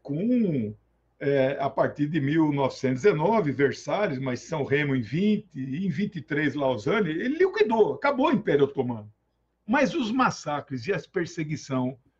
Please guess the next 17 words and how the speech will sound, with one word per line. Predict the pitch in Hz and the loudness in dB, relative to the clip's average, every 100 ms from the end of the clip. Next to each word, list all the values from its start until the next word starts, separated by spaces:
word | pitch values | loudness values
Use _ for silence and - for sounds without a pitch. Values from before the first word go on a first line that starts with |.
| _ | _
perseguições | - 156 190 170 - 131 120 113 | -4 -2 -2 -4 -4 -2 -2 -4
que | - 214 233 214 | -4 0 2 6
os | 190 143 - | 8 6 2
turcos, | - 208 208 208 160 139 | 2 4 4 0 -6 -2
aí | 139 | -2
já | 147 165 | -2 -4
existia | 147 127 - 131 | -4 -10 -8 -8
a | 117 | -6
Turquia | 160 139 - 202 131 | -8 -8 -4 -2 -2
especificamente, | - 131 - 123 - 165 147 180 156 | -4 -12 -12 -14 -14 -12 -8 -8 -8
o | |
império | 123 123 147 139 | -8 -8 -8 -8
já | 135 | -10
tinha | 123 160 127 | -8 -8 -8
sido | - 143 131 107 _ _ _ _ - | -8 -6 -6 -8 _ _ _ _ 0
todo | 185 160 151 | 2 2 0
desmembrado, | 156 151 123 123 202 196 135 | -2 -2 -2 2 4 2 0